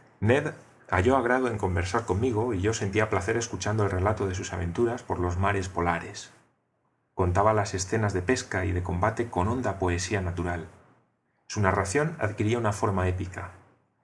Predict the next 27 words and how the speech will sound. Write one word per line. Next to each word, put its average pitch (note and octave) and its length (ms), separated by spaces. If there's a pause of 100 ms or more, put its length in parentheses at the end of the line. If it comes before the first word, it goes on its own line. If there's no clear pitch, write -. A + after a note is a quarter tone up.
(120)
Parecíame A2+ 560
estar G2+ 240
oyendo G#2 380
a F#2 40
algún G2 220
Homero G2 300
canadiense G#2+ 640 (320)
mientras G2+ 360
cantaba A2+ 380
la A#2+ 160
Ilíada A2+ 480
de G2+ 120
las F2 120
regiones G2 540
hiperbóreas. E2 920 (1600)
Pinto B2+ 400
a A#2+ 80
mi A2 140
osado G#2+ 280
compañero G#2+ 480
tal A2 200
como G#2+ 160
lo F2+ 120
conozco F#2 360
en G2 40
la F2+ 60
actualidad, F2+ 460